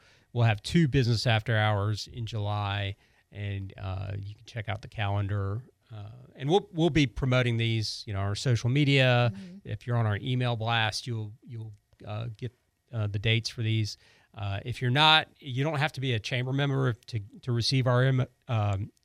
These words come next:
Speaker 1: emails.
Speaker 2: Mm-hmm.
Speaker 1: If you, um, if you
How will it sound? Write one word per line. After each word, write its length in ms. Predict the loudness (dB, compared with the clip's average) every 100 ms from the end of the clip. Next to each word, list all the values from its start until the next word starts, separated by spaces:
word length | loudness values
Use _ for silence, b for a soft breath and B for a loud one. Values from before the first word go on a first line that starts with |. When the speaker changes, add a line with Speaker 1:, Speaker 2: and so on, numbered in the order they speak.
| 0
Speaker 1:
emails. 580 | 4 6 6 4 0 -6
Speaker 2:
Mm-hmm. 220 | -14 -18 _
Speaker 1:
If 160 | -6 -6 -2
you, 420 | 0 2 0 -4
um, 600 | -6 -6 -4 -6 -8 -12 -20 _ -20
if 180 | -20 -16
you 180 | -16